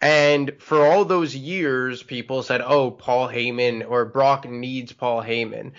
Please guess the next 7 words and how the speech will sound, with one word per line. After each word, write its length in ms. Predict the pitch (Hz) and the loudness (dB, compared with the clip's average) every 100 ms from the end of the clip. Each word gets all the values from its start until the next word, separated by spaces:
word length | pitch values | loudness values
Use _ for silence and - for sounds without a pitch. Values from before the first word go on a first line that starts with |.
| - _ | -20 _
He 180 | 135 | -4
would 100 | 135 | -2
be 120 | 131 131 | -2 0
nothing 460 | 131 139 139 131 | 4 2 2 0
without 560 | 127 117 - 131 123 - | 0 -2 -6 -4 -4 -2
Paul 200 | 117 107 | -4 -4
Heyman." 480 | 120 127 - - | -4 -6 -8 -14